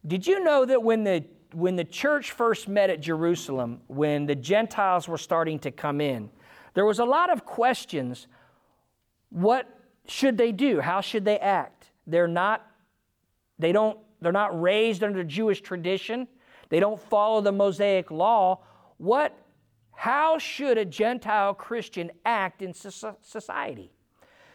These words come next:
So at the Council of Jerusalem, which was the first church council in history, they decided that they'd write a letter.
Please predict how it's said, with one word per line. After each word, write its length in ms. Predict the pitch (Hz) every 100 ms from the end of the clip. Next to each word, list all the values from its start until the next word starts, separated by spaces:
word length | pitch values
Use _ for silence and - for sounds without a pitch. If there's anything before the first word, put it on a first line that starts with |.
| _ _ _ _
So 420 | - 226 233 226
at 160 | 226 220
the 60 | 220
Council 480 | 240 262 311 339
of 80 | 330
Jerusalem, 680 | 233 240 208 180 190 175 208
which 180 | 196 208
was 140 | 180
the 100 | 170
first 420 | - 220 247 240
church 360 | - 226 247 -
council 520 | 233 214 202 - 196
in 100 | 196
history, 640 | 185 202 - - 123 160 - _ _ _ _ -
they 200 | 180 262
decided 680 | 285 269 - 285 277 190 190
that 140 | 185
they'd 180 | 190 202
write 260 | 190 190 202
a 60 |
letter. 480 | 220 247 226 135 110